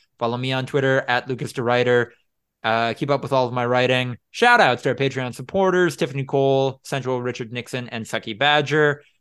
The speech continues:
Uh, I'm gonna be doing an anime live stream on Tuesday for my job.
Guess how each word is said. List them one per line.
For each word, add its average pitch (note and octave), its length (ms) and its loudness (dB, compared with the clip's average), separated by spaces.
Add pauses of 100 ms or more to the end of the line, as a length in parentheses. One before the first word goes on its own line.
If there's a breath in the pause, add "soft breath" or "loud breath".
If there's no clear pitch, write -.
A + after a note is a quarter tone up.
(340)
Uh, A#2+ 400 0 (680)
I'm G#3 160 4
gonna G#3 100 6
be D3+ 100 0
doing C3+ 220 0
an B2 100 -4
anime C3 260 0 (140)
live A2+ 220 0
stream A#2 340 -6
on A#2+ 240 -4
Tuesday A#2 680 -2 (140)
for C3 140 -2
my A#2 140 -2
job. A2 540 2